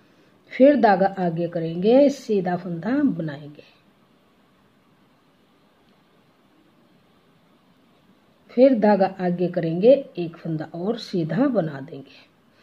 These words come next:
अब देखिए friends, ध्यान दीजिएगा, last में फिर हमारे चार फंदे बच गए हैं। इन चार फंदों से पहले ऐसे जाली डालेंगे और इन फंदों को लूज करेंगे। ऐसे लूज करके इनको back side से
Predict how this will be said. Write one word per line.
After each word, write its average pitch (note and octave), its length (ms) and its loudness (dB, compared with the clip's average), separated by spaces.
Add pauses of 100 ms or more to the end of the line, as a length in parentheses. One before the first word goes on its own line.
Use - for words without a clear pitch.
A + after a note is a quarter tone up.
(300)
अब G#3 140 0
देखिए G#3+ 300 4
friends, B3 360 0
ध्यान G#3 280 0
दीजिएगा, G3 480 0
last B3 400 0
में A#3+ 160 2
फिर F#3+ 200 -4
हमारे F#3+ 400 0
चार F3+ 380 -6
फंदे G3+ 460 -2
बच F#3 300 -4
गए D3+ 160 -12
हैं। - 240 -18 (1800)
इन A#3 260 -2
चार G#3 360 2
फंदों A3 340 0
से G#3+ 160 -2
पहले G3+ 380 2
ऐसे G3+ 420 -2
जाली F3+ 320 0
डालेंगे E3+ 600 0 (220)
और F3+ 160 -4
इन F#3 140 -4
फंदों F#3 360 -4
को A#3 180 2
लूज A3 400 2
करेंगे। C#3 380 -10 (1200)
ऐसे G3+ 280 0
लूज F#3+ 300 2
करके F3 460 0
इनको G#3 380 -4
back F#3+ 320 -4
side E3 360 -6
से B3+ 320 2